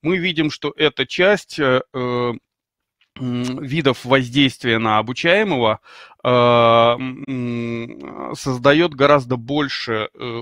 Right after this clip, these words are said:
учебного эффекта, а, нежели обычные лекции, обычное чтение учебника, э, и так далее. А, вот, вопрос «почему?».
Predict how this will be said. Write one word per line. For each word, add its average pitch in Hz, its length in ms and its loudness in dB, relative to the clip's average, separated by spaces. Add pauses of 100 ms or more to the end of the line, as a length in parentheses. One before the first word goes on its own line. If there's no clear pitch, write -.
учебного 117 580 -4
эффекта, 180 540 0 (320)
а, 117 260 4
нежели 123 380 0
обычные 123 560 0
лекции, 139 600 0
обычное 117 600 -4
чтение 170 420 -2
учебника, 135 800 -2
э, 110 600 -4
и - 100 -8
так 110 220 -2
далее. 85 280 -4 (480)
А, 120 240 6
вот, 135 260 -2
вопрос 143 440 0
«почему?». 151 540 -2